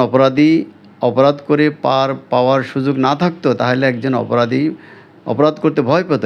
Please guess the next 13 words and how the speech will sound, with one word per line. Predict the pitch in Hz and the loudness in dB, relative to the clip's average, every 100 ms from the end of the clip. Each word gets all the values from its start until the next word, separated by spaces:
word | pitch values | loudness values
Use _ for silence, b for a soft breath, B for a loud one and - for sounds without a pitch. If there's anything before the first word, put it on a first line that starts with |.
| 110 | -4
কিন্তু | 127 127 123 | -2 0 0
এখন | 151 | -4
সেই | 143 135 104 | -4 -4 -2
ভয়টা | 113 127 | -2 -2
তারা | 117 113 | -2 -2
পাচ্ছে | 110 143 - 139 101 | -2 -4 -4 -8 -8
না, | 117 - b b - | -12 -20 b b -4
কারণ | 120 147 220 277 B B - - | 0 2 0 -4 B B -20 -16
সমাজে | - 117 120 147 254 330 - - - | -4 -2 0 0 -2 -6 -16 -16 -8
মানুষ | 107 117 180 - - | -6 -4 -6 -8 -8
বিচার | 117 127 123 117 | -4 -2 -2 0
দিয়ে | 160 202 | 0 0
বিচার | 131 131 | -2 -2